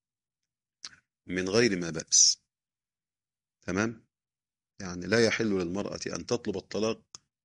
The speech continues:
في غير ما بأس، يعني مفيش سبب، مفيش مبرر مقنع، مفيش سبب يعني حقيقي للموضوع، فبلاش،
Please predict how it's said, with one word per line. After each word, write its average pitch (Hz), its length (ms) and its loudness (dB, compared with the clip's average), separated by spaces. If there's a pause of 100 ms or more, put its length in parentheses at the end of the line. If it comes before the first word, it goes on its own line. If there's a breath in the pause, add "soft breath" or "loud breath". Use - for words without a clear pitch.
(160)
في - 180 -4
غير 104 280 2
ما 90 140 -6
بأس، - 320 -4
يعني 95 200 -6
مفيش 104 180 2
سبب، 98 340 4 (140)
مفيش 101 260 -4
مبرر 98 460 2
مقنع، 95 340 -4
مفيش 92 360 2
سبب 104 340 6
يعني 90 340 -4
حقيقي - 460 0
للموضوع، 92 480 0 (560 loud breath)
فبلاش، 139 600 0